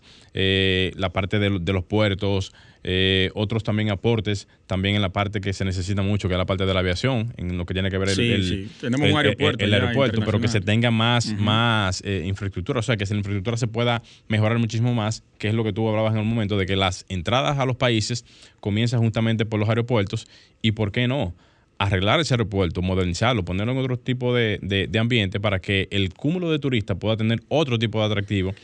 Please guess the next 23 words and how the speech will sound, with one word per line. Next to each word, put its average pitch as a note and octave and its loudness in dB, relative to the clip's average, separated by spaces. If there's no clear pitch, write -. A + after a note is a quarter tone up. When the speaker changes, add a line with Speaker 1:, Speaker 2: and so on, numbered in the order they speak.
Speaker 1:
y B2 2
masificar A#2+ 2
más B2 0
el A2 0
tema A2+ 0
de A2 2
lo A2 -2
que G#2 -2
es G#2+ 0
la G2+ 0
entrada G2 0
de F#2+ -2
turistas. F2+ -8
Speaker 2:
Y C#3+ -2
que D3+ 2
eso, C3+ -4
con, A2+ -6
con G2 -10
esa C3 -2
reconstrucción C3 -4
de B2+ -2
esas B2+ -4
carreteras, C3 -6